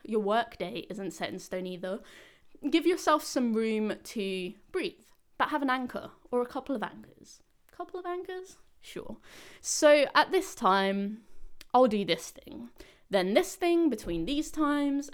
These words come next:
and then this other thing. Remember, it doesn't have to be perfect. Just work out what you can do right now and what you want to focus on and start there.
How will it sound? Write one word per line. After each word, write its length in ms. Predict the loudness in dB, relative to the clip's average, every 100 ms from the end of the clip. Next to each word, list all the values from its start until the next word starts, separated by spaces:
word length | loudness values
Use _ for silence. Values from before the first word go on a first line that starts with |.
| -6
and 100 | -4
then 120 | -2
this 160 | -2
other 180 | -2 -2
thing. 380 | -2 -2 -4 -10 -14 -20 -20 -20 -20 -20 -20 -20 -20 -20 -20 -8
Remember, 360 | -2 2 2 0
it 100 | -2
doesn't 180 | 2 2
have 140 | 0
to 80 | -8
be 100 | -8
perfect. 580 | 0 0 0 -12 -16 -12
Just 220 | -12 -2
work 300 | 0 0 2
out 220 | 2 4
what 200 | 0 0
you 100 | -2
can 160 | 2 2
do 200 | 2 0
right 180 | -2
now 360 | -2 -4 -2 -4
and 140 | -4 -4
what 120 | -4
you 80 | -4
want 180 | -6 -8
to 60 |
focus 440 | -6 -6 -6 -8 -8
on 220 | -8 -10
and 120 | -14
start 280 | -8 -2 0
there. 240 | -2 -4